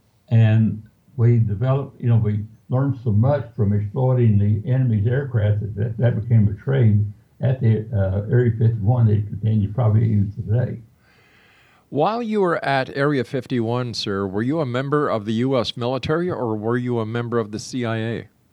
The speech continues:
Speaker 1: I was actually a contractor for the C I A.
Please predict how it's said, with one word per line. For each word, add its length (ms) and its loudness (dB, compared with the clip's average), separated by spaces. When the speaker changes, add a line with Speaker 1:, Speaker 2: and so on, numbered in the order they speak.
Speaker 1:
I 120 2
was 100 4
actually 460 4
a 300 0
contractor 640 -2
for 120 -10
the 80 -6
C 220 -2
I 20 0
A. 320 -10